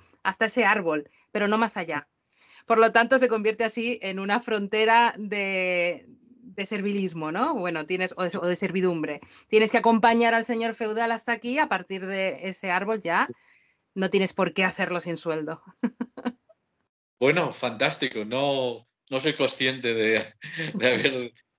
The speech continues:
Speaker 2: oído hablar de ese árbol. Me gusta porque tiene mucha carga simbólica.
Speaker 1: Mm.
Speaker 2: Ese límite, efectivamente, de ese al-, árbol, eh, en, en la novela estaba a las afueras del pueblo,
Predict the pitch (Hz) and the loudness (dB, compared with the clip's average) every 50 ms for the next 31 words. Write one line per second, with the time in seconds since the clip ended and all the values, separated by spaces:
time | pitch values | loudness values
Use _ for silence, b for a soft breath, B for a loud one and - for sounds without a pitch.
0 | - - _ - 120 131 135 131 127 131 127 127 127 131 123 120 120 117 - - | -20 -16 _ 0 2 2 4 4 4 2 4 2 2 2 2 0 -2 0 0 0
1 | 123 117 123 127 131 151 165 160 156 180 202 208 202 202 _ _ B B B B | 0 0 0 0 -2 -2 -4 -6 -4 -6 -6 -6 -6 -10 _ _ B B B B
2 | B B B _ 135 131 135 135 135 135 135 131 123 120 120 151 185 - - - | B B B _ -18 -10 -4 0 2 4 4 4 2 0 -2 -4 -4 -4 -4 -2
3 | 170 180 214 220 - - 143 131 127 123 - _ - - 127 123 123 123 120 113 | -2 -2 -2 -4 -6 -8 -8 -6 -6 -8 -10 _ -6 -2 -2 0 0 0 -2 -4
4 | - _ - 131 131 143 160 156 151 143 - - 139 131 123 135 127 127 123 123 | -6 _ -8 -6 -4 -4 -6 -6 -6 -8 -6 -2 -2 -2 0 0 -2 0 0 -2
5 | - - 131 120 117 139 151 165 160 143 - 147 160 196 - _ _ _ _ - | -2 -4 -4 -4 -2 -2 0 0 0 -2 -2 -4 -4 -6 -8 _ _ _ _ -14
6 | 190 175 - - - 120 113 - - 135 131 156 175 151 147 135 - 143 151 170 | -14 -14 -14 -10 -6 -2 0 2 2 4 4 2 2 2 0 -2 -2 -2 -2 0
7 | 190 170 - 127 117 - - 151 160 165 165 170 170 175 175 147 135 127 131 139 | -2 -2 -4 -4 -6 -2 0 0 0 2 0 -2 -4 -2 0 0 0 0 0 0
8 | - 151 151 156 156 147 156 165 147 143 151 160 175 180 B B B B B B | 0 0 0 -2 -2 -2 -2 -2 -4 -4 -4 -6 -6 -6 B B B B B B
9 | _ - 123 131 127 123 123 117 - 147 113 104 104 - 127 104 107 107 101 101 | _ -2 2 2 4 4 2 0 -2 -4 -6 -8 -8 -8 -6 -4 -4 -4 -2 0
10 | 104 117 131 151 185 - - - 117 113 120 127 139 131 117 113 107 - - - | 2 2 2 2 0 -4 -6 -6 -4 -4 -2 -2 -2 -2 -2 -4 -4 -4 -4 -6
11 | 107 92 - - 117 113 123 143 - - 143 131 123 110 113 110 107 _ - 143 | -6 -8 -6 -4 -2 0 0 0 -2 0 -2 -2 -2 -2 -4 -8 -10 _ -2 -2
12 | 160 160 127 107 98 101 | 0 0 -2 -4 -8 -12